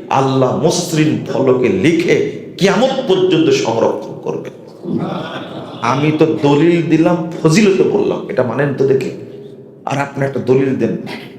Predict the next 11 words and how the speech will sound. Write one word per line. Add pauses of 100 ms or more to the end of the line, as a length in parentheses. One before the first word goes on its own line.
(440)
যে
বিশাল
সম্মেলন,
তাফসির
মাহফিল (320)
শেষ
করে (320)
হুজুর
যে
দোয়াটা
পড়তেছে